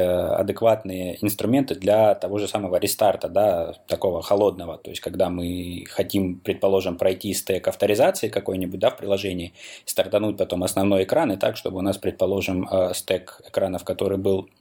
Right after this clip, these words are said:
<clears throat> э, авторизационных, исчез. Это ок. А дальше, когда мы переходим на экран профиля и нажимаем там логаут,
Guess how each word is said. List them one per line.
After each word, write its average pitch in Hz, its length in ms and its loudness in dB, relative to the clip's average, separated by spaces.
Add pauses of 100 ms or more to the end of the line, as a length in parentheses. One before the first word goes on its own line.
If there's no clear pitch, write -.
(100)
<clears throat> - 400 -10
э, - 1400 -4
авторизационных, 104 880 0
исчез. - 340 0
Это 143 200 2
ок. 110 360 2
А - 80 -10
дальше, 131 260 0
когда 113 260 0
мы 113 100 -2
переходим 110 600 -2
на 107 180 2
экран 110 260 -2
профиля 160 360 0
и 101 40 0
нажимаем 104 440 0
там 101 180 0
логаут, 107 600 2